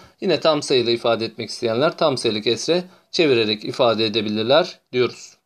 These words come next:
E şıkkımıza geçtik. Buradaki işlemler yine karışmaması için silerek ilerleyeceğim arkadaşlar. Sizler eksik kalan kısmı durdurarak tamamlayabilirsiniz. Şimdi E şıkkında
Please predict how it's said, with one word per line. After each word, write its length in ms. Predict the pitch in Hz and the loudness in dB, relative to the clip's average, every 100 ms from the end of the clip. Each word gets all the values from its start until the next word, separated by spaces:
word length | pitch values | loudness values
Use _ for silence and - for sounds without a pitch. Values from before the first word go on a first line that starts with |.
| _ _ _ _ _ _ _ _ _ _ - | _ _ _ _ _ _ _ _ _ _ -4
E 200 | 190 208 | 2 4
şıkkımıza 480 | 202 - 160 139 123 | 2 -2 -4 0 0
geçtik. 560 | 113 120 - 208 208 | 2 0 0 -2 0
Buradaki 300 | 196 196 185 | 2 2 4
işlemler 460 | 190 - 175 170 165 | 2 2 2 2 2
yine 200 | 160 151 | 2 0
karışmaması 680 | 160 160 - 139 120 110 120 | 0 0 0 -2 -2 -4 -4
için 320 | - 190 190 _ _ _ - | -2 -2 -4 _ _ _ -10
silerek 460 | - 180 160 123 | 0 4 4 2
ilerleyeceğim 460 | 117 113 110 107 113 | -2 -6 -4 -4 -2
arkadaşlar. 440 | 113 117 120 180 | -2 -2 2 2
Sizler 320 | 180 151 143 | 2 -2 0
eksik 280 | 139 135 - | 0 0 -4
kalan 280 | - 120 113 | 0 0 0
kısmı 280 | 117 127 120 | -4 -6 0
durdurarak 600 | 131 120 110 127 170 - _ _ - | 0 2 2 2 0 -4 _ _ -2
tamamlayabilirsiniz. 1080 | 151 120 113 127 139 117 - 113 160 190 - _ _ _ - | 0 2 2 2 2 0 -2 -2 -2 -2 -10 _ _ _ -10
Şimdi 240 | - 190 | -2 0
E 240 | - 185 202 | 2 4 4
şıkkında 560 | - - 165 170 196 | 0 -2 -2 0 -2